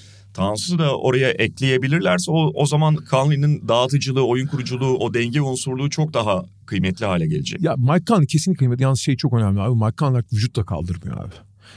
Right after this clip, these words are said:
Speaker 2: Yani
Speaker 1: Tabii.
Speaker 2: her maçı oynamasını beklemek, otuz dakikanın üzerinde oynamasını beklemek de biraz kötü, acımasızlık olabilir. Ama gene de elinden geleni yapıyor. Bu arada abi biliyorsun Mike Conley ben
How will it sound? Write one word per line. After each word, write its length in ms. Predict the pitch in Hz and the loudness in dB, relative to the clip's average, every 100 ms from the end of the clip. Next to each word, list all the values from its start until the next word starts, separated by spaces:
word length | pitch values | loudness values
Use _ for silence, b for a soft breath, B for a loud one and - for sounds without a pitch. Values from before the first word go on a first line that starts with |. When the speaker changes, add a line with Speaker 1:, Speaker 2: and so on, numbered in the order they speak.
| B | B
Speaker 2:
Yani 200 | 120 113 | 0 2
Speaker 1:
Tabii. 240 | 107 160 - - - | 0 -4 -8 -10 -4
Speaker 2:
her 380 | 117 - - 214 | -2 0 2 4
maçı 320 | 196 170 180 | 4 4 2
oynamasını 480 | 156 151 143 - 139 | 2 4 2 2 0
beklemek, 420 | 131 123 127 - | 0 0 -2 -2
otuz 260 | - 196 190 | -8 -2 0
dakikanın 260 | 165 151 | 2 0
üzerinde 220 | 127 131 | 0 -2
oynamasını 360 | 131 127 120 139 | 0 -2 0 0
beklemek 420 | 123 - 147 151 | 0 0 0 0
de 180 | 143 160 - 165 | -2 -4 -4 0
biraz 220 | 120 120 | 0 0
kötü, 200 | 120 - | -4 -4
acımasızlık 440 | 127 110 120 - - | 0 2 2 0 0
olabilir. 340 | 123 143 175 - B B B - | 2 2 -2 -6 B B B 0
Ama 180 | 156 | 2
gene 200 | 165 151 | 4 4
de 60 | 147 | 2
elinden 240 | 143 139 139 | 2 2 0
geleni 100 | 127 | -2
yapıyor. 220 | 135 156 B B B 120 | -4 -8 B B B 0
Bu 140 | 185 | 2
arada 260 | 262 156 95 | 2 2 2
abi 220 | 113 143 _ - - | 0 -4 _ -20 -4
biliyorsun 320 | 185 156 120 | 0 2 2
Mike 140 | 123 | 0
Conley 260 | 135 135 120 | 0 0 0
ben 120 | 92 | -2